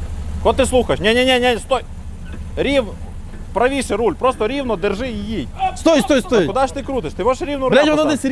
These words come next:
Speaker 2: різне просто, він ж <laughs> реально рівне.
Speaker 1: Стой! Рівно, блядь. Правіше. Та, та
Speaker 2: Там
Speaker 1: яке
Speaker 2: рівно,
Speaker 1: воно
Speaker 2: поняв?
Speaker 1: вліво? Я звідси бачу, що воно вліво, блядь.
Speaker 2: Ні, ні, стой, стой.
Speaker 1: Стой, так і їдь, так і їдь. Хочеться плакати, коли дивишся на ті, блядь, Жигулі.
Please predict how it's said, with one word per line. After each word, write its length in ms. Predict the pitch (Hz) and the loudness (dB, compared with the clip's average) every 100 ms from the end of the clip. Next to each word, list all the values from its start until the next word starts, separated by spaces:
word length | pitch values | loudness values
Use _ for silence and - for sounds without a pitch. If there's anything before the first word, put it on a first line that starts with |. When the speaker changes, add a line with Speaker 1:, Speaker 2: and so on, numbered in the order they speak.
| 302 | 2
Speaker 2:
різне 240 | 247 208 | 2 0
просто, 420 | 170 202 190 - | 2 2 2 0
він 160 | 175 220 | -2 -2
ж 140 | 240 240 | -4 -4
<laughs> 40 | |
реально 440 | 233 208 269 254 226 | 2 4 4 4 0
рівне. 240 | 220 170 | 0 -4
Speaker 1:
Стой! 420 | 147 311 320 285 - - - - - - - - - - - - | -2 4 4 4 0 -18 -18 -18 -18 -18 -18 -18 -18 -16 -14 -8
Рівно, 480 | 175 247 254 175 - - | -6 -4 -4 -2 -2 -2
блядь. 160 | - - 659 719 605 | -4 -2 -4 -4 -2
Правіше. 480 | 440 494 523 523 440 453 381 - 359 - - - - - | 0 2 0 0 -2 -2 -4 -2 -6 -8 -12 -14 -14 -4
Та, 120 | 226 | -4
та 260 | 208 254 262 | -2 0 4
Speaker 2:
Там 220 | 302 330 | 4 6
Speaker 1:
яке 120 | 302 | 6
Speaker 2:
рівно, 240 | 330 285 247 | 4 4 2
Speaker 1:
воно 20 | 196 185 | 4 4
Speaker 2:
поняв? 180 | 285 | 6
Speaker 1:
вліво? 240 | 214 247 233 | 4 2 -2
Я 160 | 262 | -4
звідси 300 | 226 285 262 | -4 -8 -6
бачу, 280 | 233 262 240 | -2 -2 -2
що 100 | 233 | -6
воно 180 | 240 240 | -2 -4
вліво, 380 | 240 262 226 185 _ | -2 -4 -4 -6 _
блядь. 120 | 127 113 - - | -20 -20 -16 -2
Speaker 2:
Ні, 200 | 233 320 | 2 2
ні, 200 | 320 302 | 2 -2
стой, 200 | - 311 | -2 -6
стой. 0 | |
Speaker 1:
Стой, 240 | 285 233 | 0 0
так 240 | 226 240 240 | 2 0 0
і 40 | |
їдь, 360 | 254 254 190 - | -10 -8 -10 -2
так 260 | 196 233 | 0 0
і 40 | 254 | -4
їдь. 220 | 226 208 - | -12 -12 -6
Хочеться 300 | 127 87 90 | -6 -4 -4
плакати, 340 | 85 80 78 76 | 0 0 0 -6
коли 120 | 80 | 0
дивишся 260 | 95 90 80 | 0 0 -4
на 60 | |
ті, 120 | 73 | -6
блядь, 180 | 73 73 | -6 -6
Жигулі. 320 | 71 73 69 | -4 -4 -6